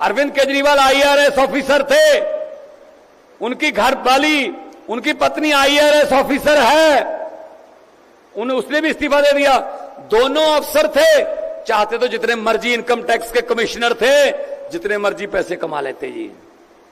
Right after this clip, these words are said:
जितने इनकम टैक्स पे करते हैं ना, उनको पता होगा कि इनकम टैक्स के कमिश्नर की वैल्यू क्या होती है।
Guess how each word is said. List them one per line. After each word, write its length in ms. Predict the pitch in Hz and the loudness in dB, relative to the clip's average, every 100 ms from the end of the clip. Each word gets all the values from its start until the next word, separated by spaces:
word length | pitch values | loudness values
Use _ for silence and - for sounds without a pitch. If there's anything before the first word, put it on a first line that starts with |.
| _ _ _ _ _ _ - | _ _ _ _ _ _ -20
जितने 280 | 151 202 202 | -8 -6 -4
इनकम 320 | 190 208 202 | -4 -6 -4
टैक्स 220 | 202 - | -6 -6
पे 220 | - 196 | -2 -2
करते 340 | 190 196 - 208 | 0 -2 -2 -4
हैं 80 | |
ना, 240 | 226 330 - - - _ _ _ _ _ _ _ _ _ | -4 -8 -12 -18 -20 _ _ _ _ _ _ _ _ _
उनको 240 | 156 170 202 | -6 -2 -2
पता 260 | 202 180 | 0 0
होगा 260 | 190 180 190 | 0 2 0
कि 260 | 202 196 190 | -2 -4 -4
इनकम 280 | 170 202 | -2 -4
टैक्स 220 | 175 185 - | -4 -6 -6
के 120 | 196 | -8
कमिश्नर 520 | 202 185 160 185 190 | -6 -6 -4 -4 -4
की 160 | 196 214 | -4 -4
वैल्यू 420 | 180 180 185 214 | -2 -2 -2 -2
क्या 140 | 202 | 0
होती 320 | 170 160 - | 0 -2 -2
है। 180 | 135 - | -8 -8